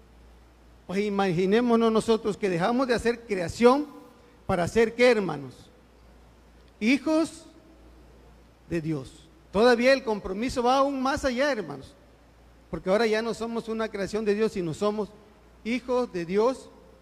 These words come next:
a través del sacrificio de Cristo Jesús en la cruz del Calvario. Así que si en realidad somos hijos de Dios,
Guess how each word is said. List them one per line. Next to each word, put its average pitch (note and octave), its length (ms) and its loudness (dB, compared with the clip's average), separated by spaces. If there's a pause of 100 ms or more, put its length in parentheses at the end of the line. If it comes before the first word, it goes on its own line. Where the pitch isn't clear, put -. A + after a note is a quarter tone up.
(340)
a D3+ 120 -10
través E3 320 -4
del G3+ 120 -2
sacrificio F#3 640 -2
de D#3+ 120 0
Cristo G3+ 420 -4
Jesús F3+ 420 -4
en E3 80 -4
la D#3 80 -4
cruz D#3 220 -4
del E3 120 -4
Calvario. C#3+ 500 -10 (1160)
Así F#3+ 220 -6
que C4 160 -6
si G#3+ 140 0
en F3 100 2
realidad F3+ 560 2 (720)
somos A3 480 0
hijos G#3+ 300 0
de A#3 140 2
Dios, G#3 420 2